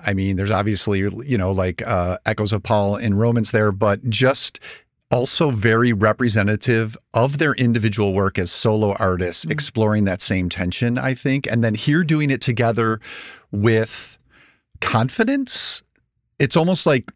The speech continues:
Speaker 1: exposing themselves, and they've done this in their music individually, but here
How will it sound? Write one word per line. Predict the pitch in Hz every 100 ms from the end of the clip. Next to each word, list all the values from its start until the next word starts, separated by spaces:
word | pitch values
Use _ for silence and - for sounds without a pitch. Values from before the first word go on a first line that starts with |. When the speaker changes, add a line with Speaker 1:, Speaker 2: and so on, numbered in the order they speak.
| _ _ _ _ _ _
Speaker 1:
exposing | - - 143 139 147 151
themselves, | 131 123 127 117 110 110 101
and | 160
they've | 208 196
done | 151 131
this | 123 -
in |
their | 113
music | 110 107 113
individually, | 104 98 95 87 85
but | 95
here | - 151 143 98 90